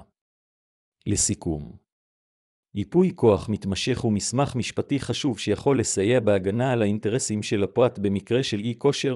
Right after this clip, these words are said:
או נכות. בעוד שעלות עריכת ייפוי כוח עמיד יכולה להשתנות בהתאם למספר גורמים, חשוב לקחת בחשבון את היתרונות הפוטנציאליים של קיום מסמך כזה.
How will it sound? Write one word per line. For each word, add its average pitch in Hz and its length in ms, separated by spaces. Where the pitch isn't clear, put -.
או 117 100
נכות. - 580
בעוד 127 320
שעלות 107 360
עריכת 113 420
ייפוי 123 360
כוח 120 320
עמיד 113 240
יכולה 110 360
להשתנות 113 580
בהתאם 117 400
למספר 123 460
גורמים, 95 580
חשוב 160 400
לקחת 131 460
בחשבון 110 500
את 120 120
היתרונות 104 520
הפוטנציאליים 107 880
של 98 200
קיום 135 420
מסמך 117 540
כזה. 82 300